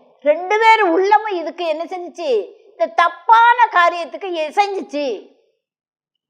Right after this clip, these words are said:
"உன் புருஷனை அடக்கு, அடக்கம் பண்ணிட்டு வரவங்க பா-, அந்த இது வாசப்படியில வந்திருக்கு" அப்படின்னு சொன்னா அவளே இறந்து போறா. அப்ப ஆண்டவர் பார்க்காம இருக்காரா? அவங்க எங்க, எங்க பேசுனாங்க? மறைவில.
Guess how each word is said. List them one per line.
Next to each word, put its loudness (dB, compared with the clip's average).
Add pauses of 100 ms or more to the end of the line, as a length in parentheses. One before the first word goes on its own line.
(300)
"உன் -2
புருஷனை 0
அடக்கு, 0 (100)
அடக்கம் 0
பண்ணிட்டு -6
வரவங்க -2 (180)
பா-, 4
அந்த 0
இது 2
வாசப்படியில -4
வந்திருக்கு" -10
அப்படின்னு -20
சொன்னா -10
அவளே -10
இறந்து -14
போறா. -20 (680)
அப்ப -4
ஆண்டவர் -2
பார்க்காம 0
இருக்காரா? 4 (1000)
அவங்க 0
எங்க, 6
எங்க 2
பேசுனாங்க? 2 (200)
மறைவில. 2